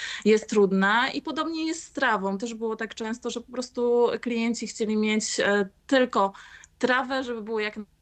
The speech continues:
najmniej pracy. A tak naprawdę z trawnikiem jest najwięcej pracy, jeżeli chcemy mieć taki trawnik jak na boisku piłkarskim.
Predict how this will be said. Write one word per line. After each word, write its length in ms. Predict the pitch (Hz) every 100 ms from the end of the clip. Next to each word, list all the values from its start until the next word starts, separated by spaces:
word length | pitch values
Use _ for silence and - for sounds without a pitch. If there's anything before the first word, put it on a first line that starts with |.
| -
najmniej 320 | 208 202 196
pracy. 400 | 190 175 175 - -
A 80 |
tak 140 | 190 220
naprawdę 640 | 214 233 220 214 214 214 220
z 240 | 208 202
trawnikiem 640 | - 226 208 202 202 202
jest 300 | 196 196 - _ 190
najwięcej 720 | 196 214 196 175 165 - -
pracy, 400 | - - - 185
jeżeli 300 | 190 202 196
chcemy 260 | - 208
mieć 180 | 202 190
taki 220 | - 185 -
trawnik 400 | 220 202 196 190
jak 140 | 175
na 100 | 190
boisku 500 | 175 190 180 - - - - - -
piłkarskim. 640 | 196 190 185 - -